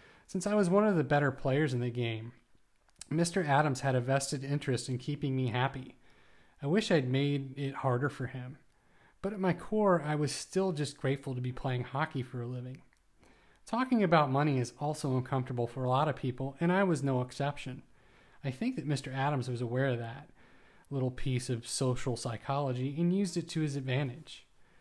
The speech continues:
If I was happy to get out of his office as quickly as possible, he wasn't gonna stop me. The owners, unlike the players, understood the power of information.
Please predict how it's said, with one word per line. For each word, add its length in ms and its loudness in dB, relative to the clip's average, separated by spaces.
If 140 -6
I 120 0
was 180 0
happy 440 0
to 100 -2
get 180 0
out 200 2
of 60 -2
his 120 -2
office 480 0
as 160 -6
quickly 380 -2
as 80 -6
possible, 720 -6
he 140 0
wasn't 260 4
gonna 160 4
stop 380 0
me. 220 -16
The 100 -10
owners, 460 4
unlike 400 4
the 80 -6
players, 560 2
understood 480 2
the 80 0
power 420 2
of 200 0
information. 580 -2